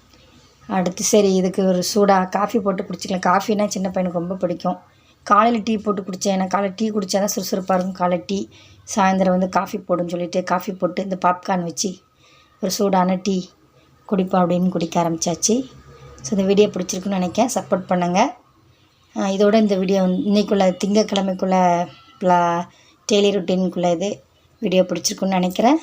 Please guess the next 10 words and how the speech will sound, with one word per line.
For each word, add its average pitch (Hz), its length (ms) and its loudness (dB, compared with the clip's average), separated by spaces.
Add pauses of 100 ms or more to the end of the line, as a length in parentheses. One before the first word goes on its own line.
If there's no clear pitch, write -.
So - 180 -4
மறக்காம 240 580 6
கமெண்ட் 202 300 -2
செக்ஷனில் 202 340 -2
எனக்கு 180 180 -2
vlogs 180 340 0
போடுங்க 185 300 0
அப்படின்னு 175 240 -2
நீங்க - 120 -6
சொன்னீங்கன்னா 185 460 0